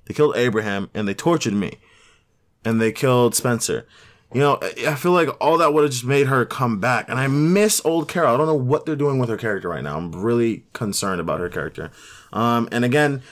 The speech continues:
I did not like what they did with Morgan. I completely agree with you, man. It,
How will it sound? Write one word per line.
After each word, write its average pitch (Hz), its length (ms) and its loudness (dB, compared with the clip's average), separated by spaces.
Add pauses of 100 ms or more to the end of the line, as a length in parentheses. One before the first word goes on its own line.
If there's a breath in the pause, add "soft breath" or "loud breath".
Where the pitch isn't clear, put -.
(100)
I 127 120 0
did 151 100 4
not 165 220 4
like 143 160 2
what 127 100 -4
they 123 80 0
did 113 240 0
with 107 160 -2
Morgan. 95 380 -2
I 92 100 -2
completely 107 400 0
agree 95 180 0
with 82 120 -4
you, 85 80 -6
man. 95 220 -2
It, 113 220 -4